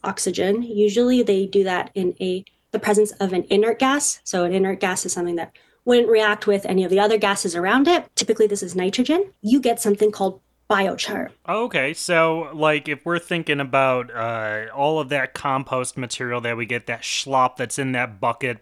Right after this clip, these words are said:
Speaker 2: in your kitchen that goes out once a week, which, by the way, very generous program that the Guelph has for the composting. Big fan of that. The, all that schlop, they put it into this big schlop house, and then they light the schlop on fire.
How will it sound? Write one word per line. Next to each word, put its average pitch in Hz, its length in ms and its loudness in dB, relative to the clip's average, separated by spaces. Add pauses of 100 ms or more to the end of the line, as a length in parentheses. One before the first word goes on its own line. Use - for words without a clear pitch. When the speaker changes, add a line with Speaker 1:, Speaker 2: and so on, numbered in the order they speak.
(100)
Speaker 2:
in 123 180 -10
your 117 140 -10
kitchen 120 580 -6 (400)
that 113 220 -6
goes 127 260 -2
out 120 220 2
once 117 260 -6
a 127 60 -6
week, 117 340 -6
which, 113 320 -8
by 123 320 -2
the 123 80 -2
way, 113 300 -4 (100)
very 113 300 -4
generous 113 360 -6
program 113 440 -8
that 107 220 -12
the 110 100 -8
Guelph 107 420 -10 (380)
has 107 400 -4
for 107 220 -10
the 107 80 -12
composting. 104 680 -10
Big 117 160 -10
fan 104 240 -12
of 101 60 -14
that. 98 480 -12
The, 156 160 -12
all 214 260 -4
that 214 200 -6
schlop, 156 580 0 (340)
they 143 140 -2
put 185 240 0
it 190 100 2
into 156 480 0
this 127 180 -6
big 139 280 -4
schlop 131 500 -2
house, 113 460 -4
and 117 160 -6
then 120 160 -6
they 110 180 -6
light 123 340 -2
the 131 60 -10
schlop 123 400 -2
on 123 180 -4
fire. 127 480 -2